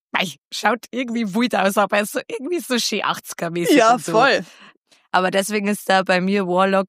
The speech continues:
Speaker 1: auch immer so ein bisschen da in dieser
Speaker 2: Ja.
Speaker 1: Schiene mit drin. Aber wie gesagt, jetzt nicht in der, find ich, lächerlich oder blöd oder peinlich, sondern immer in dieser, ja, so ein bisschen Fantasy-Artwork-mäßig.
Speaker 2: Ja, klar, klar.
Speaker 1: Da bin ich immer, hab ich immer so ein bisschen,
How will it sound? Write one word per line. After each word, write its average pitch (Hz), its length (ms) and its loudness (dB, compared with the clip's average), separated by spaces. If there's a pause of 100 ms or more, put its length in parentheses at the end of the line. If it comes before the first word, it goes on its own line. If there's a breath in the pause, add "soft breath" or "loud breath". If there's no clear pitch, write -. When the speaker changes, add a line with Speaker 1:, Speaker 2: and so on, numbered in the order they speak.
Speaker 1:
auch - 200 2
immer 185 240 0
so 185 140 -4
ein 170 60 -6
bisschen 175 480 -4 (260)
da 160 120 2
in 165 220 -2
dieser 156 520 -4 (180)
Speaker 2:
Ja. 175 220 4 (160)
Speaker 1:
Schiene 220 420 2
mit 165 200 -2
drin. 165 480 -2
Aber 170 220 2
wie 196 100 2
gesagt, 180 320 0
jetzt 180 160 -2
nicht 208 220 2
in 180 180 0
der, 165 260 2 (120)
find 180 240 -2
ich, 175 100 -4
lächerlich 190 680 0
oder 160 200 -2
blöd 180 420 0
oder 165 200 0
peinlich, 175 520 0
sondern 170 300 -2
immer 180 240 2
in 185 100 2
dieser, 175 440 0 (640 soft breath)
ja, 220 600 2 (680)
so 185 80 -6
ein 175 100 -4
bisschen 190 340 -4
Fantasy-Artwork-mäßig. 208 1800 -2
Speaker 2:
Ja, 202 140 6
klar, 180 340 -4
klar. - 280 -18
Speaker 1:
Da 185 140 2
bin 214 240 0
ich 208 140 0
immer, 214 460 2
hab 214 180 0
ich 208 100 -2
immer 214 240 0
so 214 120 -6
ein - 60 -18
bisschen, 202 680 -4